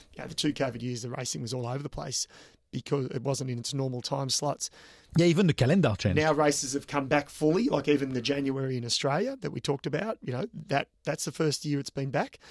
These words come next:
Speaker 1: So I feel like you're right. This year is gonna be the first full season of racing and some, and some.
Speaker 2: Yeah.
Speaker 1: And particularly, when I say and some, particularly in the women's,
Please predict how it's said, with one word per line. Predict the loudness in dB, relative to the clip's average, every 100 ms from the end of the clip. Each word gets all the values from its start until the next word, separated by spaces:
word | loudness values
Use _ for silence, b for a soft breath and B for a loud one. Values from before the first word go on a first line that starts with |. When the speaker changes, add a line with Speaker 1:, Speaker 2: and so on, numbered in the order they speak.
| B B
Speaker 1:
So | 0
I |
feel | 2 2
like | 2 2
you're | 0
right. | 2 2 0
This | -2 0
year | 2 0
is | 0
gonna | -2
be | -4
the | -6
first | -6 -4 -2 -2 -6 B B B
full | -20 2 6 6 4 0
season | 2 4 4 -2 -6 -8
of | -8 -2
racing | -2 -2 -4 -8 -12 b b b _ _ _
and | 2 2 2
some, | -2 -6 _ _ _ _ _ -4
and | -2
some. | 2 2 4
Speaker 2:
Yeah. |
Speaker 1:
And | 0
particularly, | 0 -2 -2 0 0 0
when | -2
I | -2
say | -2 -2
and | -2 -2
some, | -4
particularly | -6 -6 -4 -2 -4
in | -4
the |
women's, | -4 -4 -4 -6 -8